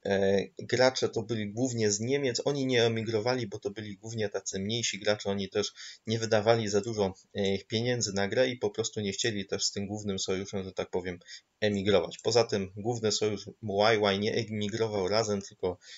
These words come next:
jedni poszli w lewo, drudzy w prawo, trzeci jeszcze gdzieś indziej, także oni się tak, e, podzielili bardziej na różne królestwa. No i zaczęła się niestety wojna, tak? Zaczęła się zdrada S K T.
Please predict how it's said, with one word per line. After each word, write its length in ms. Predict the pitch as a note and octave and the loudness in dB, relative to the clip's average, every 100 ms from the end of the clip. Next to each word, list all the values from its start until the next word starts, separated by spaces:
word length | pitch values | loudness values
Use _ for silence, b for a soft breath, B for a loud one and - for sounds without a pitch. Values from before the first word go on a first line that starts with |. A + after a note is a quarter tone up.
| B | B
jedni 280 | G2+ A2 A2 | 0 0 0
poszli 340 | - G2+ - F2+ | 0 0 -2 0
w 40 | |
lewo, 340 | G#2+ B2 G#2+ | 4 4 4
drudzy 400 | G2 F#2+ G#2+ F#2+ | 2 -2 -4 -4
w 120 | F2+ - | -6 -2
prawo, 420 | A#2 A#2 G2+ F#2 | 2 2 2 -2
trzeci 380 | - G#2 - F#2+ | -2 -4 -4 -6
jeszcze 260 | G2+ - | -6 -6
gdzieś 240 | G2 A#2 - | -6 -6 -6
indziej, 240 | G#2 G2 | -6 -6
także 240 | F#2 F#2 | -6 -4
oni 180 | G2 G2 | -2 -2
się 120 | - | -4
tak, 260 | G2+ - - - B B B B - | -4 -6 -6 -12 B B B B -2
e, 140 | G2 F#2+ G2 - - | 2 2 0 -4 -2
podzielili 560 | A2+ G#2+ G#2+ G#2 G2+ | -2 0 -2 -2 0
bardziej 500 | F#2+ G#2 G#2 G2 F#2 _ | 4 2 4 -2 -2 _
na 340 | G2+ F#2+ F#2+ - - | -2 0 0 -2 -6
różne 420 | G#2 G2+ G#2 F#2+ | -2 -2 -2 -2
królestwa. 580 | F#2 - F#2+ F2 - - - _ B B B B | -2 -2 2 2 0 -8 -20 _ B B B B
No 220 | A#2+ - A3+ | 2 6 6
i 120 | F#3+ | 6
zaczęła 480 | D3+ - D3+ C#3+ C3 | 2 4 4 6 4
się 360 | - G#2+ A#2 A#2+ - | 4 4 2 -4 -6
niestety 720 | A2+ B2 - G2 - G2+ F#2+ b b - | 0 2 2 0 2 2 2 b b -12
wojna, 520 | F#2 A2 A#2 F#2+ E2+ | 2 4 4 2 -2
tak? 280 | - A#2 A#2+ | 2 2 2
Zaczęła 400 | G#2 - A#2 G#2 | -2 2 2 2
się 300 | - G2+ F#2+ B B B - | 2 -2 -2 B B B -2
zdrada 640 | G2 G2 A#2 B2 B2+ G#2+ - | -2 4 6 6 6 4 4
S 180 | A2 | 0
K 140 | - G2 | 2 2
T. 320 | - F#2+ G2 | 4 2 2